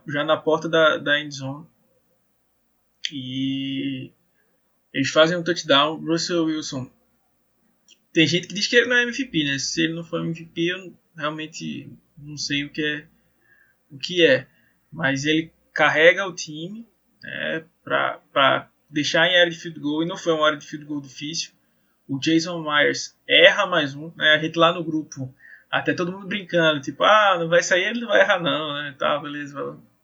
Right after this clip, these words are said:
mentira que ele errava outro, não sei o que. Foi lá e errou. A gente teve que ir pra, pra, pra prorrogação, e uma coisa que eu falei lá até no, no grupo é só: se a gente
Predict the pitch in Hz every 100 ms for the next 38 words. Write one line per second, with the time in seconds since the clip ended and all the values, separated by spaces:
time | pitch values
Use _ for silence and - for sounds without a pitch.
0 | _ _ 151 170 175 185 175 175 175 165
1 | 165 170 185 175 156 135 170 156 160 156
2 | _ _ _ _ - 190 185 202 294 160
3 | 160 - _ _ _ _ _ _ _ _
4 | _ - 135 143 156 170 190 - 196 175
5 | 185 175 156 147 - _ _ _ - 131
6 | 131 131 127 123 117 113 - - 139 143
7 | 139 147 160 - 156 285 302 190 190 180
8 | 190 190 185 185 196 190 175 170 165 170
9 | 170 165 160 156 156 170 160 - 196 160
10 | - 175 185 175 180 175 175 156 135